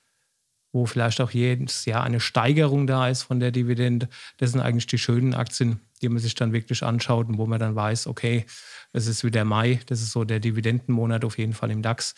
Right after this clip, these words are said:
bei uns in Deutschland. Da kommen sehr, sehr viele Dividenden.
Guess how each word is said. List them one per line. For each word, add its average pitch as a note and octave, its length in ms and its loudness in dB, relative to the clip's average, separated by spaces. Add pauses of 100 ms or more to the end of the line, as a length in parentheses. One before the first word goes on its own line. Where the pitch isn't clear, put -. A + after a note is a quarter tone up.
(440)
bei B2+ 80 0
uns A#2+ 200 2
in A#2 120 2
Deutschland. A2+ 560 -2 (260)
Da A#2 100 0
kommen A#2 260 0
sehr, A2 180 0
sehr A2+ 140 0
viele A#2 240 -2
Dividenden. A2 640 0